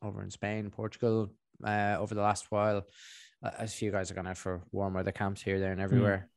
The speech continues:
Speaker 1: uh, to try and get a bit of golf in. I think the, there's a, ve-, a limited amount of competitive stuff you can actually do <clears throat> at the moment. So, um, it's like the rest of us, a lot of them are stuck down in cold driving ranges around the,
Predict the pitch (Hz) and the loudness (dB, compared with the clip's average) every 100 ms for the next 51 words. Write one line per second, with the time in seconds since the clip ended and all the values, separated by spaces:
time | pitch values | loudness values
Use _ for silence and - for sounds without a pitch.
0 | - 92 92 - - 92 92 95 95 95 | -4 -2 -2 -4 -4 -2 0 0 0 2
1 | 98 98 - 101 95 - 110 - 95 87 | 2 2 0 -4 -4 -10 -18 -10 -8 -8
2 | - - _ _ 101 95 95 92 - - | -14 -18 _ _ -2 0 0 -2 -6 -18
3 | - - - - 104 98 95 95 98 107 | -16 -18 -18 -10 -8 -6 -8 -6 -6 -4
4 | 110 117 113 107 110 110 110 113 113 110 | 0 0 -2 -4 -2 -2 -4 -2 2 2
5 | 110 104 113 113 113 110 113 113 135 165 | 0 -2 -6 -6 -6 -6 -6 2 6 6
6 | - - 135 123 - 123 156 175 165 123 | 4 -10 -8 -6 -4 2 4 2 2 4
7 | 117 113 113 113 104 _ _ - _ - | 6 6 4 2 -4 _ _ -10 _ -20
8 | - - - - - - - 110 117 113 | -20 -20 -20 -16 -10 -10 -4 0 0 2
9 | 117 127 - 156 147 127 120 123 123 120 | 2 2 2 -2 -2 -2 -2 -4 -4 -4
10 | 120 113 _ _ - - - - - - | -4 -8 _ _ -20 -16 -10 -8 -8 0
11 | 139 139 151 156 135 135 135 135 135 139 | 0 4 4 4 2 2 2 4 4 4
12 | 127 135 127 127 117 127 120 | 0 -4 -4 -4 -4 -4 -6